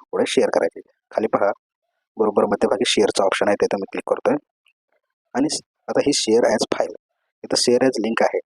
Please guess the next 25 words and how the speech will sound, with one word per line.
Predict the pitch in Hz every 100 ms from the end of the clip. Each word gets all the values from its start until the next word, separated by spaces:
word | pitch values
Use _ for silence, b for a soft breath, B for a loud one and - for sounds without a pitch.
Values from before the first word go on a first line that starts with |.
| _ -
तर | -
लिंक | - 123 135
न, | 123 123 - _ _
न | 226 247
करता | - - -
आपल्याला | - -
ही | -
फाईल | 143 151
पाठवायची, | - - 92 104
म्हणजे | 98 104
आपल्याला | - 101 -
संगणकावरती | 110 95 95 98 - - B -
प्रिंट | 156 139 -
करता | - 90
येईल. | 87 - _ _ _ _ _ _ _ _ _ _ _ _ _
आता | - 110
या | 107 104
ठिकाणी | - 104 104
मी | 131 _ -
माझ्या | 101 101
वैयक्तिक | 101 - 120 _
WhatsApp | - - - -
समूहावर | 107 107 107 120 -
पाठवत | - - -
आहे | 113